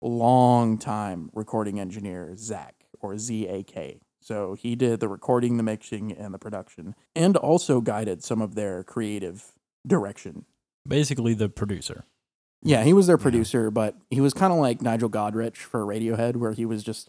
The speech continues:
Speaker 3: He's that unofficial extra
Speaker 1: he,
Speaker 3: member.
Speaker 1: he's basically an unofficial member of the band.
Speaker 2: Oh, gotcha.
Speaker 1: Because he actually did have creative input and direction and kind of shaped some of their later sound. With that being said, we'll go ahead and get into the project. We'll do intro and Kibun together 'cause they're kind of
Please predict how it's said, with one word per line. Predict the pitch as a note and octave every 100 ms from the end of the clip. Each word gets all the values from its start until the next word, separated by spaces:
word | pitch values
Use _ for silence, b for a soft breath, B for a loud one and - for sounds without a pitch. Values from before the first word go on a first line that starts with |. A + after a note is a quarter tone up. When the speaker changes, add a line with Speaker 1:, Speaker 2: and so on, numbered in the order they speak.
| _
Speaker 3:
He's | G#2+
that | G2+ -
unofficial | G2 F#2 G2 - G2
extra | F#2 -
Speaker 1:
he, | F#2+
Speaker 3:
member. | F#2+ F#2+
Speaker 1:
he's | D3 C#3
basically | C#3 C3 - C#3+ A#2
an |
unofficial | A2 G#2 G#2+ G2+ G#2
member | F#2+ F2+ G2
of |
the | A2
band. | G#2 G2+ G2 F#2+
Speaker 2:
Oh, | F2 E2 D#2
gotcha. | E2+ D#2+ -
Speaker 1:
Because | B2 - A2+ A#2
he | B2
actually | A2 - A2+
did | G#2 G#2
have | G#2+ G#2
creative | - A#2 G2+ G#2+
input | G#2 G2+ A2 F2+ A2
and | A2
direction | A2 G2+ - A#2
and | A2+ A2
kind | B2 E3
of | C#3
shaped | - G#2 - _ -
some | - A#2+
of | D3+ A#2
their | G#2+
later | G2+ C3 C3+
sound. | G2+ F2 E2+ - _ _
With | G3 G3
that | C#3
being | C3
said, | C3 B2 F3+ - -
we'll | C#3+
go | C3+ B2
ahead | A#2+
and | A#2 A2
get | B2 G#2+
into | G#2+ G2+ G2
the | -
project. | F#2 - A#1+ - _ -
We'll | E3+
do | F#3+ D3+
intro | C3 B2+ B2+ A#2+
and | A2
Kibun | A2 A#2+ A2+ A2+
together | - A#2 G#2 G2+
'cause | B2+
they're | A2
kind | G#2+ G#2
of | F#2+ -